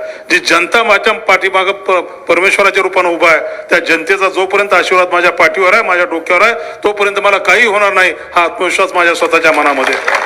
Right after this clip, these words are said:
आणि मी एक तुम्हाला सांगतो, भाऊ, काही लोक माझ्याकडे सगळे गरीब कार्यकर्ते आहेत, भाऊ.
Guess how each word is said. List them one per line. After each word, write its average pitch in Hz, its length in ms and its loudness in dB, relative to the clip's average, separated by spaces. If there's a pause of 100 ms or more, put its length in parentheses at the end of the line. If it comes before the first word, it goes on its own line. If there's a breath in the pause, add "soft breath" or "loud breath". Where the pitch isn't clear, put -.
(1000)
आणि 190 100 2
मी 226 80 2
एक 233 200 0
तुम्हाला 240 260 0
सांगतो, 240 720 -2 (480)
भाऊ, 202 220 2
काही 226 260 0
लोक 233 260 0 (1000)
माझ्याकडे 202 460 2
सगळे 233 220 2
गरीब 233 260 0
कार्यकर्ते 208 480 -2
आहेत, 180 60 -4
भाऊ. 139 140 -8